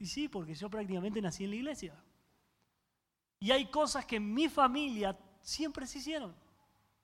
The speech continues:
Siempre se oró antes de comer, siempre se oró antes de irnos a dormir, siempre fuimos a la iglesia. Pero cuando yo tenía más o menos doce años, me di cuenta que mi vida era ritualismo,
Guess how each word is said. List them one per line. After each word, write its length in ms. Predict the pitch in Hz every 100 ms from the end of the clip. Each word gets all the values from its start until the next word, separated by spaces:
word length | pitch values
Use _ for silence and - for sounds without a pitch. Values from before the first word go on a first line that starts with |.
| _ _ -
Siempre 460 | - 226 214 208
se 200 | 185 190
oró 380 | 170 165 220 277 - - _ _ _ -
antes 260 | 185 180
de 140 | 175 170
comer, 420 | 170 175 208 269 - - - _ _
siempre 420 | - 233 254 240 208
se 200 | - 180
oró 260 | 185 233
antes 320 | 262 220 180
de 60 | 175
irnos 280 | 208 214 180
a 40 |
dormir, 500 | 185 180 180 220 277 285 - _ _ _ -
siempre 400 | - 302 285 254
fuimos 380 | 294 302 277 254
a 80 |
la 60 | 240
iglesia. 540 | 233 294 285 214 165 - - _ _ _ _ _ _ _ _ _
Pero 160 | 190 226
cuando 220 | 240 247
yo 180 | 220 285
tenía 300 | 269 285 240
más 200 | 254 254
o 80 | 233
menos 260 | 254 240
doce 320 | 214 254 254
años, 640 | 233 196 180 190 190 - - -
me 100 | 190
di 140 | 226
cuenta 380 | 208 247 208 196
que 140 | 190
mi 140 | 175 180
vida 340 | 220 220 170
era 160 | 180 185
ritualismo, 760 | 175 175 208 226 269 - 147